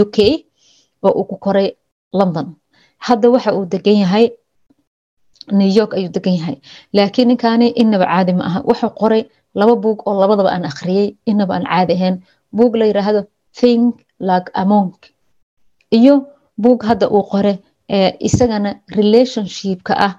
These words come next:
ama la yiraahdo The Eight Rules of Love. Buugta waad akhrin kartaan. Wuuna soo koobay, weliba qaar ka mid ah buugtii uu akhrinaa ayaad halkan ka heli doontaan. Sidoo kale, Jay Shetty waxa uu casumaa isbuuc kasta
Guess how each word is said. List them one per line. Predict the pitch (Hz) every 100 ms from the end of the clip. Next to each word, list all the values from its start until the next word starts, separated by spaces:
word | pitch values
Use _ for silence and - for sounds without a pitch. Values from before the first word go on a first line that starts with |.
| _ _ _
ama | - 220 208
la | 214
yiraahdo | 208 190 180 196
The | 202 202
Eight | 240 262 262 220
Rules | 214 220 220 214 - - _
of | 185 175 - _ -
Love. | 196 202 180 160 - - _
Buugta | 220 233 233
waad | 196 -
akhrin | 185 202
kartaan. | 190 - 180 180 - - -
Wuuna | 233 233
soo | 196 - 233 254
koobay, | - 196 190
weliba | 196 240 247
qaar | 240 226 220
ka | 214
mid | 208
ah | 196
buugtii | 208 208 -
uu | -
akhrinaa | - 185 185 -
ayaad | 190
halkan | 190 190 170
ka | 185
heli | 180
doontaan. | - 120 - - - - - -
Sidoo | - 320 240
kale, | 196 -
Jay | 190 185 247 294
Shetty | 285 262 185 - 220 277 _ _ _ -
waxa | 262 240 226
uu | 214 -
casumaa | 175 - 202 196 214 -
isbuuc | - - 247 233 -
kasta | 196 180 - 220